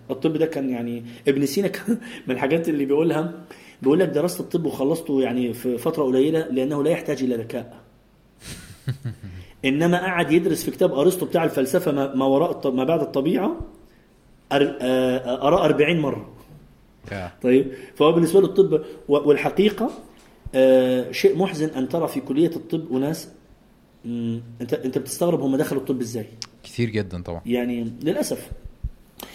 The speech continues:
Speaker 1: فالشاهد، آه، قررت على طول بعد، آه، يعني إنه يبقى على طول على التوازي منها، آه، أدرس علم نفس، علم نفس عام، سايكولوجي.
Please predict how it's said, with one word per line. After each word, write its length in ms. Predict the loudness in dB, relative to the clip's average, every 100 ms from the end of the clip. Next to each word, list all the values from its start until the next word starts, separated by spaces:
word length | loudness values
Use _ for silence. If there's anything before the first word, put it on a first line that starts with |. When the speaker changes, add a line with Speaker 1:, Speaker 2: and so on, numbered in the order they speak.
| -10
Speaker 1:
فالشاهد، 640 | 0 0 2 2 2 2 2
آه، 540 | 2 4 2 0 -4 -10 -18 -20 -20 -20 -2
قررت 360 | 2 2 0
على 180 | 0 -2
طول 240 | -2 -2 -2
بعد، 240 | -2 -4
آه، 520 | -6 -8 -8 -10 -10
يعني 340 | -8 -6 -6 -4
إنه 320 | -4 -2 -2
يبقى 340 | -2 -4 -2 -2
على 140 | -2
طول 300 | -2 -2 -2 -4 -4
على 120 | -2
التوازي 440 | 0 0 0 -2
منها، 420 | -4 -4 -6 -8 -10 -16 -20 -10
آه، 280 | -4 -4 -2 -4
أدرس 280 | -4 -4
علم 160 | -4 -6
نفس، 400 | -6 -10 -16 -10
علم 160 | -4 -2
نفس 200 | -2 -6
عام، 280 | -8 -8 -12 -16
سايكولوجي. 440 | -12 -8 -6 -8